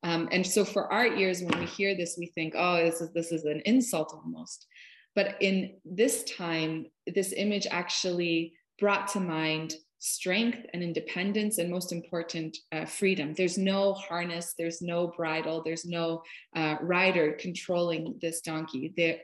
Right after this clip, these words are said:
it's, it's free. So for Hagar, who is a subject, subjected to slavery, this was good news. Her son would not live chained,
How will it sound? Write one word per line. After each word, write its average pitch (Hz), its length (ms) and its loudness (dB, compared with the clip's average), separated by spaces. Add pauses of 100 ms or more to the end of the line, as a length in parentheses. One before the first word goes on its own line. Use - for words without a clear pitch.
it's, 165 260 -6
it's - 200 -4
free. - 420 -6 (640)
So 214 160 2
for 208 160 2
Hagar, 214 540 2
who 190 220 0
is 180 280 -2 (280)
a 175 80 -2
subject, 185 520 0 (160)
subjected 185 680 0
to 165 100 -4
slavery, 165 800 0 (200)
this 190 140 -2
was 185 160 2
good 175 340 0
news. - 360 -6 (460)
Her 220 100 6
son 214 300 4
would 202 140 4
not 180 200 0
live 180 200 -2
chained, 214 600 2